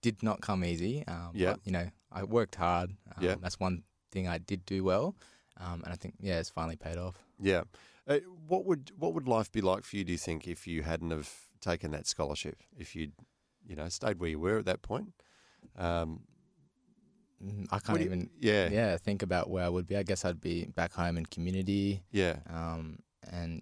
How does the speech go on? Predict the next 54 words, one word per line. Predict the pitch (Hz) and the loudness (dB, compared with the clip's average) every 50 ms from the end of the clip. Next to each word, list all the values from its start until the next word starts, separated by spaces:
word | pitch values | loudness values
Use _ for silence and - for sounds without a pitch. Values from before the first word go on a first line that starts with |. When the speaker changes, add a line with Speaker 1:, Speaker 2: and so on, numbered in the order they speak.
| - - | -8 -6
Speaker 1:
you | 90 92 90 | -2 0 0
know, | 87 85 | 2 2
in | 85 82 82 | 2 0 -2
terms | - - 92 87 87 85 - | -2 -2 0 0 0 -2 -4
of | 85 | -2
the | 82 85 | 0 0
opportunities | 82 - - - - 95 90 82 82 85 80 | 0 0 -4 -8 -2 -2 0 0 0 -2 -2
that | 82 82 82 | 0 2 2
I've | 80 82 82 | 2 2 2
had | - 85 82 | 0 0 0
right | 87 87 85 82 - | 2 2 2 0 0
now, | 82 85 85 85 85 85 80 | -2 -2 -2 0 0 -2 -2
is, | 85 - _ _ _ _ 92 | -4 -8 _ _ _ _ -16
<laughs> | 80 92 87 - - - | -14 -14 -14 -12 -4 -2
they | 110 107 104 107 101 | 0 2 4 2 2
would | 92 92 95 82 | 2 2 0 -2
be | 87 85 | -2 -4
far | 82 - 92 87 87 | 0 2 2 2 2
from | 87 - 92 87 82 78 | 0 -2 -4 -6 -6 -6
a | 80 | -8
dream, | 78 85 87 87 87 90 87 | -6 -4 -2 0 2 2 0
you | 87 87 | 0 0
know, | 90 90 | -2 -2
they | 90 90 87 87 | -2 -2 -2 -2
just | 85 95 92 | -2 0 0
Speaker 2:
Mm. | 92 90 87 | 2 2 0
Speaker 1:
wouldn't | 87 87 90 | 0 0 -2
exist. | 85 82 87 101 104 101 - - - - _ _ | -2 -2 0 0 2 2 0 -2 -8 -12 _ _
Speaker 2:
Yeah. | - 98 95 90 - - | 0 2 2 2 2 -2
Speaker 1:
Um, | 82 85 87 87 87 85 85 85 | -12 -12 -10 -8 -8 -8 -8 -8
and | 85 90 92 | -6 -2 0
I | 92 90 | 0 2
guess | 87 92 87 - | 2 2 2 2
that's | 87 82 - | 0 0 -2
the | - | -4
case | - - 90 85 87 87 - - | -4 0 2 2 2 2 0 -4
for, | - - 82 82 82 82 85 - | -2 0 2 2 2 0 -2 -6
you | - 87 | -10 -10
know, | 87 85 85 85 - - _ - | -10 -8 -10 -10 -12 -14 _ -4
a | 98 | 2
lot | 95 98 98 | 4 4 4
of | 98 90 | 4 2
families | - 95 92 92 90 90 90 87 | 2 2 2 4 2 2 0 0
sometimes | - 90 87 - - 85 85 87 80 | 0 -2 -2 -2 -2 -2 -2 -2 -2
that, | 85 80 - _ _ - _ | -4 -4 -6 _ _ -20 _
you | - 92 | -12 -8
know, | 87 85 | -6 -4
they're | 85 90 | -4 -4
back | 80 - 85 85 - - | 0 2 2 2 2 0
at | 82 | -2
home. | 87 92 95 107 110 117 | 0 0 2 2 2 2
It's | 110 92 - | 0 -2 -4
just | - - - | -8 -10 -6
those | - 85 85 | -6 -6 -4